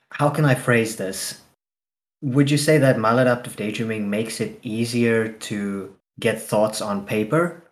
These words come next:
to get thoughts out there? Or would that also be sort of more of an interference? So,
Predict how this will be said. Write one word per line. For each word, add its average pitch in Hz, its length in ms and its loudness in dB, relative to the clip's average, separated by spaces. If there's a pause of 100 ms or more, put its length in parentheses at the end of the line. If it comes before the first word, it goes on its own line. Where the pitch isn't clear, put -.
(100)
to 117 140 -4
get 113 260 -2
thoughts 104 480 -2
out 107 280 0
there? 147 360 0 (680)
Or 104 840 4 (680)
would 110 400 -2
that 107 320 0
also 113 460 0
be 101 460 -2
sort 101 260 -4
of 98 80 -6
more 95 240 0
of 98 120 -2
an 95 100 -6
interference? 98 800 -6
So, 98 500 0